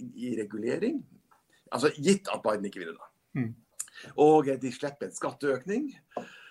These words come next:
Speaker 1: eh, og de slipper en mye høyere rente, som gjør at residualverdien i regnearket går kraftig ned når man skal neddiskutere med en høyere rente.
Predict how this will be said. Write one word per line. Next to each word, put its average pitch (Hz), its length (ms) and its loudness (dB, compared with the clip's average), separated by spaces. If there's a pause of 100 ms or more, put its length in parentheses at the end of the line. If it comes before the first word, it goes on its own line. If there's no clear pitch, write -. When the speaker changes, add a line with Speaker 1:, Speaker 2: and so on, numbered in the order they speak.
(160)
Speaker 1:
eh, 143 600 4
og 180 100 -8
de 151 140 -8
slipper - 320 -8 (100)
en 104 160 -8 (140)
mye 104 240 -10
høyere 101 260 -2
rente, 120 320 -2
som 120 160 0
gjør 110 220 2 (100)
at 104 220 -6
residualverdien 131 720 2
i 139 80 2
regnearket 160 640 0
går - 240 -8
kraftig 110 340 -10
ned 98 160 -4
når 92 140 -16
man - 80 -14
skal 104 160 -14
neddiskutere 107 480 -10
med 160 80 -4
en 127 80 -12
høyere 110 240 -10
rente. - 380 -16